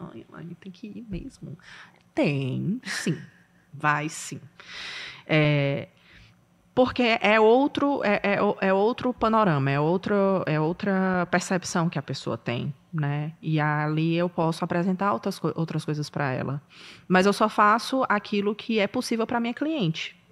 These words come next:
Eu só consigo apresentar uma loja pra ela se é aquilo for possível pra ela,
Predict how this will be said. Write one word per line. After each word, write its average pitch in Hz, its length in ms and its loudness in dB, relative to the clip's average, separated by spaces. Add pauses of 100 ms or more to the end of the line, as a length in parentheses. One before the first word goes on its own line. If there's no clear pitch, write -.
(160)
Eu 165 120 2
só 175 140 0
consigo 185 720 -2 (920)
apresentar 180 1200 2 (220)
uma 160 180 2
loja 139 260 2
pra 143 240 0
ela 185 340 2
se 190 360 0
é 180 100 4
aquilo 190 300 0
for - 160 -2
possível 233 400 -4
pra 151 200 0
ela, 120 300 -4